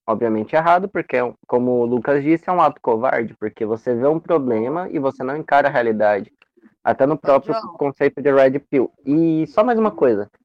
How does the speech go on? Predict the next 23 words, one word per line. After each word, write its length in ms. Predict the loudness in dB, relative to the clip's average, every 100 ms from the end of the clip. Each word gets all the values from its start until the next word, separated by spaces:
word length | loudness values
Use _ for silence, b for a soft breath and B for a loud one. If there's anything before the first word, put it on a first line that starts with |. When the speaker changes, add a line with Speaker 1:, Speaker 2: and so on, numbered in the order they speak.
| _ _ _ 2
Speaker 1:
Eu 160 | 4
já 120 | 6 4
vi 260 | 2 -2 -2
muito 340 | 0 2 0
vídeo 240 | 0 0 0
de 80 |
migtal, 460 | 0 0 2 4 4
que 80 | 2
eu 20 |
acompanho 420 | -6 -6 -4 -4
muito, 500 | -2 -2 -2 -6 -16 -20 _ _
que 80 | 0
eles 240 | 0 -2
falam 440 | 4 6 6 4 -4
sobre 340 | -4 -2 0
o 60 | 0
quê? 260 | -2 -2 _ _ _ -14 2
Muitos 340 | 2 4 4
dizem 220 | 4 4
o 40 | 0
seguinte: 380 | -2 -2 -4 2
"Eu 160 | 2
prefiro 680 | 4 -2 -2 0 2 0